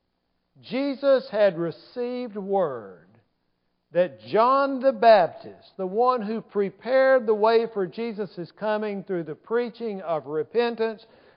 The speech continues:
the one who had baptized Jesus to initiate his earthly ministry, had been beheaded in prison at the order of King Herod. Jesus was experiencing deep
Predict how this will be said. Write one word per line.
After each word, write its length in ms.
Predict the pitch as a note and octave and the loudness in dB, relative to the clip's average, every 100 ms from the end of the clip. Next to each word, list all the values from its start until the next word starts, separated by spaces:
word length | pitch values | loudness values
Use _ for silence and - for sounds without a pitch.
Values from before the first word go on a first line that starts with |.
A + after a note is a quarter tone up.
| - | -8
the 100 | F#3+ | -4
one 260 | B3 B3+ | 0 0
who 140 | G#3 A3 | 0 -2
had 240 | F#3+ E3+ - _ | -2 -2 -8 _
baptized 1000 | E3 F3 A#3 B3 G#3 - A3+ A3 G#3 - D#3 | -4 2 6 4 2 -6 -4 -2 -4 -6 -8
Jesus 440 | G#3 G#3+ F#3+ G3 | -4 -4 -4 -6
to 200 | - F3 | -4 -2
initiate 720 | D#3 E3 A#3 A3+ A#3 G#3+ G#3 C#3+ | -2 -2 -4 -4 -2 0 0 -2
his 280 | F#3+ F#3 - | -4 -6 -4
earthly 580 | F3+ G3 F#3+ G3 F#3+ F3+ | -2 -2 -4 -2 -2 -2
ministry, 720 | E3 D#3 D3+ - D#3 D3+ D3 _ _ _ | -4 -4 -8 -10 -6 -6 -8 _ _ _
had 300 | G3 G3 D#3 | 2 2 2
been 320 | G3 G3 F3 | -4 -2 -4
beheaded 800 | D3+ E3+ B2+ D#3+ A#3+ B3 A#3+ A3 | -4 -6 -6 -6 -4 -2 -4 -6
in 320 | F3+ E3 D#3 - | -10 -12 -12 -14
prison 800 | - G#3 G#3+ F3+ G#3+ G3+ G3+ F3 _ _ | -6 -2 -2 -4 -8 -8 -10 -14 _ _
at 200 | - D3+ | -10 -8
the 140 | D#3 D3+ - | -8 -10 -8
order 420 | F#3+ G3 F#3+ F#3 | -4 -2 -2 -6
of 240 | D#3 D3 _ | -8 -14 _
King 340 | E3+ E3+ E3 | -16 -14 -14
Herod. 560 | B2+ C#3+ G#2+ F#2 F2 _ _ _ _ _ D3+ | -14 -16 -16 -20 _ _ _ _ _ _ _
Jesus 640 | C#3 A#3 B3+ A#3 B3+ B3 - _ _ | -12 -8 -8 -4 -2 -4 -6 _ _
was 280 | F#3+ F#3+ D#3+ | 2 2 0
experiencing 1300 | F3 F3 - - A3+ G#3+ G#3+ G3+ E3 - G3+ F#3+ F3 - _ D3+ | -10 -12 -20 -6 0 2 0 -4 -12 -8 -6 -6 -10 -18 _ _
deep 480 | C#3+ F#3+ F#3+ F#3+ - | -6 -4 -4 -6 -12